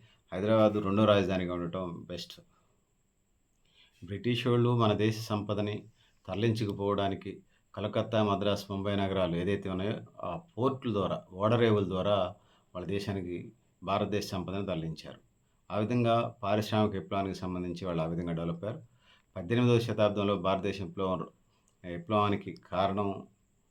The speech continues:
అదేనని చెప్పేసి చెప్తున్నారు. రెండవ ప్రపంచ యుద్ధ సమయంలో జపాన్ ఏదైతుందో కలకత్తా మీదుగా బాంబు దాడి జరిపింది కాబట్టి నే-, తర్వాత టార్గెట్ విశాఖపట్నం అనేటువంటి వార్తలు వచ్చిన నేపథ్యంలో సముద్ర తీర ప్రాంతాలు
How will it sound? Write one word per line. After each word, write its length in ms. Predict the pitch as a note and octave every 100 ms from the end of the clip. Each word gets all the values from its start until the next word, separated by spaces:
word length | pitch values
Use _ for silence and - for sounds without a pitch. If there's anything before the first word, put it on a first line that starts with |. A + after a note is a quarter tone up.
| -
అదేనని 380 | F2+ A2 G#2 G2
చెప్పేసి 720 | F2+ F2 F#2 F2+ G#2 F#2 F2 F2
చెప్తున్నారు. 500 | E2+ - C#2 B1+ F2
రెండవ 220 | G2+ A2
ప్రపంచ 400 | G#2+ G#2+ G#2 G#2+
యుద్ధ 140 | E2+
సమయంలో 560 | F#2+ G2 F#2 F#2+ A2+ B2 - _ _ _ _ -
జపాన్ 440 | F#2 F#2 B2 A2
ఏదైతుందో 540 | G2+ G2 F#2+ F#2 G2
కలకత్తా 520 | G2+ F2+ - A2 A2+ G2
మీదుగా 480 | F#2 F#2 F#2+ F#2+ - _ -
బాంబు 400 | E2+ E2+ F#2+ G2
దాడి 220 | F#2+ F2
జరిపింది 440 | F2 F2 F2+ E2+ E2+
కాబట్టి 480 | F2 F2+ F2 - - _ _ -
నే-, 160 | F2+ F2+
తర్వాత 420 | G2 G#2 A2+ G#2+
టార్గెట్ 380 | G2+ G2 G#2 -
విశాఖపట్నం 720 | - - A#2 A2 G#2 G2 F#2+
అనేటువంటి 340 | F2 E2+ E2+
వార్తలు 380 | E2+ D#2+ - D#2+
వచ్చిన 320 | - E2 D2+
నేపథ్యంలో 600 | D#2 D#2+ D#2 D2+ D2 E2 _ _ _ _ _ -
సముద్ర 340 | G2 G#2+ A#2
తీర 200 | A2+ G#2
ప్రాంతాలు 600 | G#2 G2 F#2 G2 F#2+